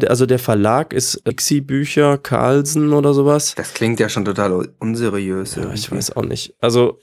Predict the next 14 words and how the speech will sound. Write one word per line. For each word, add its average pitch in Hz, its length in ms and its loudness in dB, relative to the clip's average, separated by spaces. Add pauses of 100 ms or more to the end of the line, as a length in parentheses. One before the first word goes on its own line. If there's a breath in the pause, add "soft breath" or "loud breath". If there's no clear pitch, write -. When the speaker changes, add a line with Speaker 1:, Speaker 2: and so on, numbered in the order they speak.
Speaker 1:
meidet 113 420 2
das. - 280 -6 (640)
Teenager-Sex-Beichte-Fazit, 123 1500 0
meidet 127 400 0
das 160 280 0
und 120 320 -2
lasst 123 240 0
euch 117 160 -2
nicht 120 180 0
beeinflussen 107 640 -2
von 104 420 0
revisionistischen, 104 1300 0 (100)
zionistischen 107 840 2
Kräften, 104 520 0